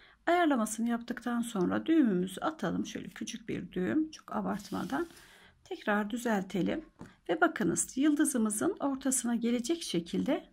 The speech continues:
başlayalım. Yıldızımızın herhangi birinin tam ortasına giriyorum. Bakınız yıldızımızdan başladık. Diğer yıldızımızdan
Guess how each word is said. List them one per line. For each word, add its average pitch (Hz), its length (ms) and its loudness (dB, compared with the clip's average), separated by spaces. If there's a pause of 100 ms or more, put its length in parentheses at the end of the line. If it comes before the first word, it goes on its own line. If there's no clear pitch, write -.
(240)
başlayalım. 220 460 -2 (140)
Yıldızımızın 285 880 4
herhangi 320 560 6
birinin 208 340 4
tam 370 280 -2
ortasına 247 500 2
giriyorum. 175 440 0
Bakınız - 400 -4
yıldızımızdan 208 760 4
başladık. 202 460 2
Diğer 269 240 6
yıldızımızdan 190 1120 2